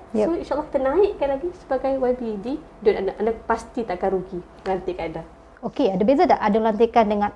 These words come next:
Speaker 1: adun yang dilantik sebagai wakil rakyat, diangkat sebagai wakil rakyat?
Speaker 2: Uh, bagi Mas tu sudah pasti beza. Yang
Speaker 1: Mhm.
Speaker 2: pertama dia sudut peruntukan lah.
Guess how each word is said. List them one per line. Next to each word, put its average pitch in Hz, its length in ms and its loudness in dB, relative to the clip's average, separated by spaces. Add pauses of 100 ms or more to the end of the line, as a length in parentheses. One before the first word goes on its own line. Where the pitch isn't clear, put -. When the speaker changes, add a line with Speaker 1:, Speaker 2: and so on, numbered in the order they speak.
Speaker 1:
adun 247 400 8
yang 240 240 4
dilantik 233 640 2
sebagai 208 320 0
wakil 214 240 0
rakyat, 202 300 -2
diangkat 214 580 2
sebagai 202 240 0
wakil 208 240 2
rakyat? 196 200 -2 (200)
Speaker 2:
Uh, 240 160 -4
bagi 277 200 6
Mas 330 200 4
tu - 80 4 (320)
sudah - 240 4
pasti 262 240 -4 (160)
beza. 208 480 2
Yang 220 80 0
Speaker 1:
Mhm. 226 80 4
Speaker 2:
pertama 247 240 8
dia 294 80 2
sudut 226 220 0
peruntukan 220 420 -2
lah. 285 120 -2